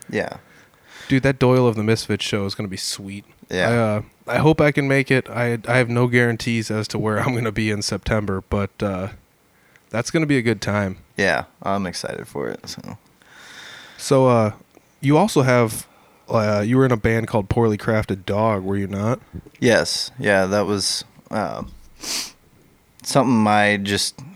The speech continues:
Speaker 1: I've had s-, I had songs written and stockpiled for over five years, and it was like,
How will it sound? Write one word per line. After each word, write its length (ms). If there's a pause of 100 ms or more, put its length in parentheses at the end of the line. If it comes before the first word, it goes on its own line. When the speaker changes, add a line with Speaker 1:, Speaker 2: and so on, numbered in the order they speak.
Speaker 1:
I've 180
had 360
s-, 460 (280)
I 60
had 300
songs 420
written 560 (420)
and 180
stockpiled 800
for 240
over 220
five 400
years, 460
and 100
it 20
was 180
like, 280